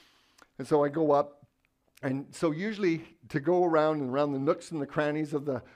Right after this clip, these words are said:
of the gutters, I have to do it about ten times to get all the way to the front door and get them down before I can switch to my A-frame ladder, which is a whole lot easier 'cause you don't have to adjust it. You can just go up another step or down another step.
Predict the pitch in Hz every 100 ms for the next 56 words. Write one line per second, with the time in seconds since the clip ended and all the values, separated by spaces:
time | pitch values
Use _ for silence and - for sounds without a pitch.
0 | - 131 131 131 127 123 160 147 160 139
1 | - 135 156 147 127 147 151 120 131 113
2 | - 147 139 151 135 98 - - _ _
3 | _ _ 139 147 139 139 135 135 135 135
4 | - 131 117 160 127 92 - _ _ _
5 | _ _ - 127 117 143 123 143 131 131
6 | 135 131 147 135 135 131 - 175 139 -
7 | 151 131 131 160 170 170 139 127 113 117
8 | 120 120 120 104 135 135 120 131 120 117
9 | 67 - - _ _ _ _ 120 104 110
10 | 117 117 117 123 117 147 143 98 - 101
11 | - 104 101 - - 110 123 113 117 107
12 | - 135 135 120 120 117 104 90 - 92